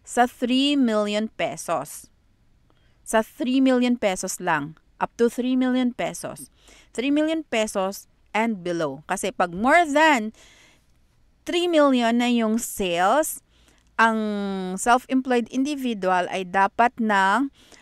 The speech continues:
mag-update ng kanyang registration sa value added tax. That's twelve percent of, ano na,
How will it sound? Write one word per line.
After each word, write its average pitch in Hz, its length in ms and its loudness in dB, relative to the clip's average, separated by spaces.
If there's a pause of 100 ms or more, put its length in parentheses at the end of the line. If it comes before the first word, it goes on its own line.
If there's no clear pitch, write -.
(320)
mag-update 240 2000 2
ng 196 160 -4
kanyang 214 320 -2
registration 196 1040 -4 (400)
sa 170 640 -2 (640)
value 202 560 2
added 165 480 0
tax. - 400 -10
That's - 320 -10
twelve 170 240 -8 (160)
percent 160 560 -10
of, 180 480 -4 (1040)
ano 165 400 -8
na, 123 240 -12